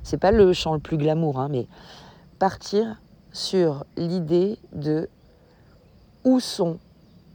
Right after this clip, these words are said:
mes contraintes. Ça, ça remet le plan de l'illusion un peu en arrière. Quelles sont mes contraintes ? Quelles sont mes obligations ?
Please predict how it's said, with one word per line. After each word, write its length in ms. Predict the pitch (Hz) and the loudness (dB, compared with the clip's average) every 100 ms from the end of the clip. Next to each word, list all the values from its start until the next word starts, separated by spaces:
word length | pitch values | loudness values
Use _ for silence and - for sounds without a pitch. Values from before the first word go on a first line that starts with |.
| - | -6
mes 180 | 165 175 | -2 -2
contraintes. 640 | 175 160 - 135 123 - - - - - _ _ _ _ | -2 -6 -6 -10 -10 -20 -20 -20 -20 -20 _ _ _ _
Ça, 180 | - 220 | -2 -2
ça 160 | 233 165 | 0 0
remet 420 | 185 202 220 240 | 2 2 2 0
le 220 | 214 156 | 0 -2
plan 440 | 147 - 175 175 - _ _ _ _ _ _ - - | -2 -4 -2 -2 -4 _ _ _ _ _ _ -20 -4
de 120 | 151 | 0
l'illusion 720 | 165 185 175 165 156 180 214 - _ | 2 0 0 -2 -2 -4 -4 -8 _
un 100 | 160 | -6
peu 140 | 160 175 | -2 -2
en 100 | 165 | -2
arrière. 400 | 151 147 123 - _ - - _ | -2 -2 -4 -8 _ -20 -20 _
Quelles 160 | - 208 | -4 -4
sont 320 | - 233 240 - | -2 -4 -6 -4
mes 160 | 165 160 | -6 -6
contraintes ? 580 | - 143 - 127 123 - | -6 -10 -8 -12 -12 -2
Quelles 160 | 208 | -2
sont 300 | 196 - 247 | -2 -6 -8
mes 280 | - 175 165 | -6 -4 -2
obligations ? 600 | 165 151 151 151 - 131 | -2 -4 -4 -4 -4 -14